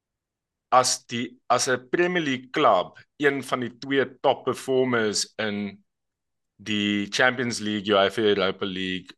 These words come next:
en of Europa Conference Leagues is, dan kan die span wat vyfde eindig die seisoen kwalifiseer.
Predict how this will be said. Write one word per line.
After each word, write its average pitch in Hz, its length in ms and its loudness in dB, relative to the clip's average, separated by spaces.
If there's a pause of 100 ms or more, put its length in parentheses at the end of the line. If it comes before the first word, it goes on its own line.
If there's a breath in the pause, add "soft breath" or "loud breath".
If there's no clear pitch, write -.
en 95 480 -6
of 92 300 -8
Europa 95 440 0
Conference 92 640 -2
Leagues 82 280 -8
is, - 420 -4 (260)
dan 92 160 2
kan 110 140 4
die 107 80 2
span 120 380 8
wat 101 160 4
vyfde 117 680 4
eindig 120 460 -2 (600)
die 110 80 -8
seisoen 117 760 -4
kwalifiseer. 117 840 0